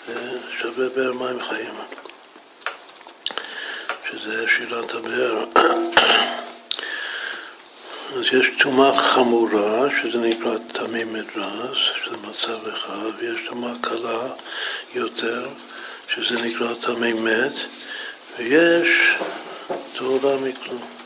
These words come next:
עכשיו יש, יש שבע עשרה משנה, וכל אחד זה מתחיל שלוש.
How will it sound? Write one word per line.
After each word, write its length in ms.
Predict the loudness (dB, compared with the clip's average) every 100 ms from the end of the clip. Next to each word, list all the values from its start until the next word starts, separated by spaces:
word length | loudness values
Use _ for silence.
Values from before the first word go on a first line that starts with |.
| -16 -16 -14 -10 -8 -6 -6 -4 -4 -4 -6 -8
עכשיו 320 | 2 2 6 6
יש, 140 | 8
יש 380 | 6 4 2 2 0 0 2 2
שבע 240 | 4 6 8
עשרה 480 | 6 4 2 2 2
משנה, 420 | 2 2 2 -6 -6
וכל 220 | -6 -4 -4 -6
אחד 140 | -8
זה 60 | -8
מתחיל 420 | -10 -10 -8 -6 -4
שלוש. 420 | -6 -10 -14 -6